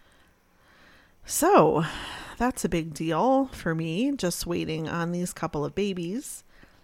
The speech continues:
before I get really close to my own birth, which is kind of mind-boggling. But isn't that always the way it is, right? It seems so far away,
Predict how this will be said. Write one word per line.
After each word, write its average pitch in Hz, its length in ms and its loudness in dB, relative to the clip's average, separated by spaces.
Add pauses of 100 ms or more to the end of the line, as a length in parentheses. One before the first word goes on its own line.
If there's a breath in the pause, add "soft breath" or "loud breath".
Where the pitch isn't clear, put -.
(160 soft breath)
before 147 720 -2 (160)
I 151 120 -6
get 143 200 -4
really 190 420 0
close - 800 -2
to - 100 -8
my 156 180 -2
own 151 220 -4
birth, 151 400 -2
which - 520 -2 (760 soft breath)
is 175 120 -4
kind 392 240 -2
of 226 80 4
mind-boggling. 160 920 -2 (1200 soft breath)
But 202 160 2
isn't 208 300 4 (120)
that 170 180 4
always 165 420 2
the 156 100 0
way 165 140 0
it 160 100 -2
is, - 560 -4
right? 156 280 -4 (920 soft breath)
It - 80 -12
seems 180 260 -4
so 156 160 0
far - 260 -4
away, 202 840 4